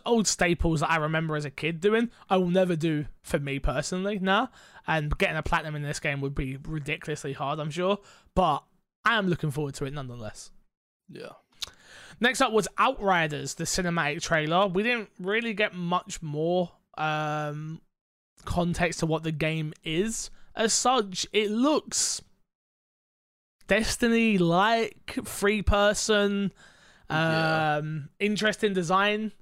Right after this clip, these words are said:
Speaker 1: in, in its characters. I do like that, to be honest with you. Um, but I just don't know. This is coming to, this is coming to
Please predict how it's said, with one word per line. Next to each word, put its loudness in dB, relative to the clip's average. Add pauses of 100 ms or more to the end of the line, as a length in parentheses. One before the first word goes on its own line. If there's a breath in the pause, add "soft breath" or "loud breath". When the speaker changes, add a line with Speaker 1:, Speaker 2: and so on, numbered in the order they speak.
Speaker 1:
in, 0
in 0
its -2
characters. 0
I 2
do 2
like 2
that, 0
to -4
be -2
honest 0
with -4
you. 2 (360 loud breath)
Um, 2
but 2 (840)
I -14 (120)
just -8
don't -8 (220)
know. -14 (120)
This 2
is 0
coming 0
to, 2
this 0
is -6
coming -4
to -2